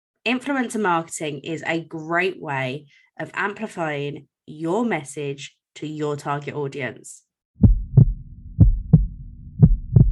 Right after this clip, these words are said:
So let's start right at the beginning. What is influencer marketing? Well, one definition that I quite like is working with somebody who can persuade your target audience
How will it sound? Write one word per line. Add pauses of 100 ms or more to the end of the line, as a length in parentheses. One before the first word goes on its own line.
(1120)
So
let's
start (280)
right
at
the
beginning. (600)
What
is
influencer
marketing? (1040)
Well,
one
definition (180)
that
I
quite
like (520)
is
working
with
somebody
who
can
persuade
your
target
audience